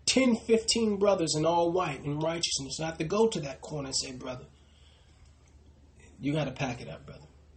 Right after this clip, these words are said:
You, you gotta take it somewhere else. You can't do that here, brother. You, we, you grew up here, brother. We know your mother. We know your grandmother, brother. You gotta stop selling drugs to your own people.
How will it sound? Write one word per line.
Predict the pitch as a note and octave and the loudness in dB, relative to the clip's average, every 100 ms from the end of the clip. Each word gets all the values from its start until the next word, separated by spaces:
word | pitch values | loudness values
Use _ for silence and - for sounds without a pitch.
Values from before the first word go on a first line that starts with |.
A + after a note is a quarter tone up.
| - - - - - | -20 -20 -20 -20 -16
You, | - - | -14 -6
you | C3 | -4
gotta | C3+ B2+ - | -4 -4 -6
take | B2 | -8
it | A#2 | -6
somewhere | - A2 A2 G#2+ | -6 -6 -8 -8
else. | G#2+ - | -6 -8
You | |
can't | B2 C3+ A#2 | -2 -2 -2
do | B2 A2 | -4 -4
that | A2+ - | -8 -10
here, | A#2 A2+ | -12 -12
brother. | - B2+ - - - - - - - - | -14 -14 -16 -20 -20 -20 -20 -20 -20 -6
You, | D3 F#3 | -4 -2
we, | D3 E3 A3+ - - - - C#3 | 0 2 2 -2 -20 -20 -16 4
you | E3+ - | 6 8
grew | E3+ F#3 | 8 10
up | - - | 8 6
here, | C3+ | -2
brother. | A2 B2+ C3+ | -2 -2 0
We | D3+ | 4
know | G3 F3 | 6 6
your | C#3+ | 6
mother. | B2+ D#3 - - - - - - - | 4 4 0 -10 -20 -20 -20 -16 0
We | E3 | 4
know | G3 | 6
your | D#3+ C3 | 4 2
grandmother, | A2+ D#3 C#3+ B2 - B2 | 2 2 2 0 -4 -10
brother. | C3 B2 B2 - - - - - - - - - - - - | -10 -10 -12 -16 -20 -20 -20 -20 -20 -20 -20 -20 -20 -20 -10
You | C3 | -6
gotta | C3 D#3 F3+ F#3 | 2 2 4 4
stop | - E3+ - | 2 4 6
selling | - D#3+ D3 | 6 4 0
drugs | B2 C#3 D#3 - - | 0 2 2 2 0
to | C#3 | 0
your | C3+ C#3 | 2 4
own | C#3 B2+ | 2 -2
people. | E3+ E3 - | -4 -6 -10